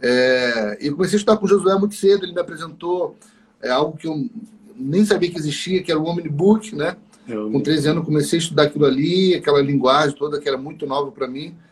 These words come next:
Speaker 1: É, com quatorze anos, de treze pra quatorze anos, o José viu que eu tava me desenvolvendo e os trabalhos que ele não podia fazer, ele me indicava, né? O que também me fez crescer demais.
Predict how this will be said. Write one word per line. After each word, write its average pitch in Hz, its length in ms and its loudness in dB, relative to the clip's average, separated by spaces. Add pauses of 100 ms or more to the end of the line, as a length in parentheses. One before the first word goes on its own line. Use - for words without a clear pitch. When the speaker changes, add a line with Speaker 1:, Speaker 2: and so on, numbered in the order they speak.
(500)
Speaker 1:
É, 143 200 2
com 165 140 -10
quatorze 196 480 2
anos, 185 320 2
de 139 80 -10
treze 175 160 -6
pra 180 100 -6
quatorze 160 380 -4
anos, 160 240 -4
o 151 40 -2
José 143 180 0
viu 147 160 -6
que - 100 -10
eu 151 40 -6
tava 147 320 -2
me 139 140 -8
desenvolvendo 156 840 -2 (600)
e 143 140 0
os 143 80 -4
trabalhos 175 380 4
que 190 80 0
ele 180 80 2
não 190 140 2
podia 180 300 0
fazer, 180 560 0 (400)
ele 147 160 0
me 180 100 -2
indicava, 170 680 0
né? 147 180 0
O 151 100 -4
que 170 300 -6 (100)
também 139 240 -2
me 165 100 -4
fez 156 240 0 (320)
crescer 170 460 -2 (100)
demais. 156 580 2